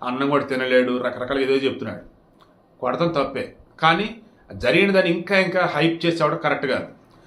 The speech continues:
మా జర్నలిస్టులు అంతా కూడా, తెలంగాణ, ఏపీలో అంతా కూడా నిరసన వ్యక్తం చేశారు, మోహన్ బాబు సారీ చెప్పాలన్నారు. మోహన్ బాబు చెప్పిన ఇమీడియట్ చెప్పలా.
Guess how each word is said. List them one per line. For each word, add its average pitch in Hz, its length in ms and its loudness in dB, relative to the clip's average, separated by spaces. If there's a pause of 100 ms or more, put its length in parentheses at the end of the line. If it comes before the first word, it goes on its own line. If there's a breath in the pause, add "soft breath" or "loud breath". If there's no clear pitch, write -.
(200 soft breath)
మా 127 100 4 (480)
జర్నలిస్టులు 170 420 2
అంతా 160 160 -2
కూడా, 156 160 4
తెలంగాణ, 151 500 0
ఏపీలో 139 380 0
అంతా 139 180 -4
కూడా 147 100 0
నిరసన 135 220 -4
వ్యక్తం 135 300 -4
చేశారు, 139 440 -2 (300 loud breath)
మోహన్ 147 160 0
బాబు 151 120 0
సారీ 135 200 0
చెప్పాలన్నారు. 127 600 0 (320)
మోహన్ 160 160 2
బాబు 175 160 2
చెప్పిన 165 180 0
ఇమీడియట్ 160 300 0
చెప్పలా. - 420 -4